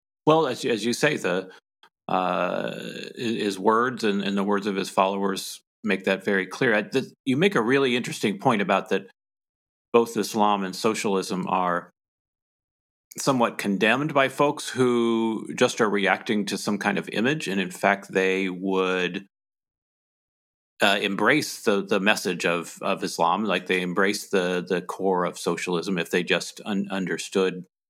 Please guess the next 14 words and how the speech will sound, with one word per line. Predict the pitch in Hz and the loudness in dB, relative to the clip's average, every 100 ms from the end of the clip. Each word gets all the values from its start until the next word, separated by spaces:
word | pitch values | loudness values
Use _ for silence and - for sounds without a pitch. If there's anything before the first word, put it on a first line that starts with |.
| _ _ - | _ _ -2
them | 90 85 85 85 - _ _ _ - - | 0 0 -2 -8 -12 _ _ _ -10 -4
to, | - 85 - - | -4 -4 -8 -8
to | - | -2
be | 87 107 | 2 2
just | 104 - - - | 0 -4 -6 -4
that, | - - | -4 -4
right? | 90 90 92 | -2 0 0
That, | - 85 - | -4 -4 -2
uh, | 85 85 | -2 0
we're, | 90 95 | -2 -2
we're | 92 | 0
talking | 98 92 92 | 0 0 -2
about | 85 87 - | -2 -2 -2
equitable, | 85 92 87 87 87 87 - | -4 -4 -4 -4 -4 -4 -8